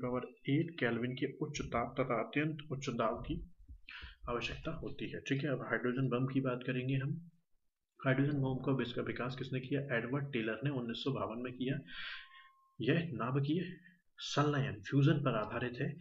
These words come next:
यह बम की अपेक्षा एक हज़ार गुना अधिक शक्तिशाली होता है, ठीक है। परमाणु बम की अपेक्षा hydrogen बम क्या होता है? एक हज़ार गुना अधिक शक्तिशाली होता है, ठीक है। तो अब हम लोग बात करते हैं ब्रह्मांड की।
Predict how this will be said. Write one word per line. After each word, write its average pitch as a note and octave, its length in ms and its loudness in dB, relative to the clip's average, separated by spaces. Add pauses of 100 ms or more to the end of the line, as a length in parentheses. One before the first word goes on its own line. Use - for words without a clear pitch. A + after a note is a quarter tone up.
(360)
यह C3+ 180 4
बम C#3 200 4
की D3 140 2
अपेक्षा - 360 0
एक E3+ 460 6
हज़ार B2+ 200 4
गुना A#2+ 220 -4
अधिक - 140 -6
शक्तिशाली G2+ 520 -8
होता G2 260 -8
है, - 60 -10
ठीक - 300 -8
है। C#3 140 2
परमाणु A#2 320 0
बम B2 180 0
की A#2+ 120 -4
अपेक्षा - 340 -4
hydrogen A#2 300 0
बम A#2 200 0
क्या A2+ 160 -4
होता C3+ 240 -6
है? D3+ 120 -2 (120)
एक D3 240 0
हज़ार - 200 -2
गुना - 360 -2
अधिक - 160 -4
शक्तिशाली - 600 -6
होता - 240 -10
है, - 60 -12 (100)
ठीक C#3 180 0
है। F3 100 -2 (680)
तो B2+ 60 -2
अब B2 120 -2
हम A#2+ 120 -2
लोग C3+ 140 2
बात A#2+ 240 2
करते B2 240 0
हैं - 380 0 (1000)
ब्रह्मांड A2 600 0
की। D3+ 280 0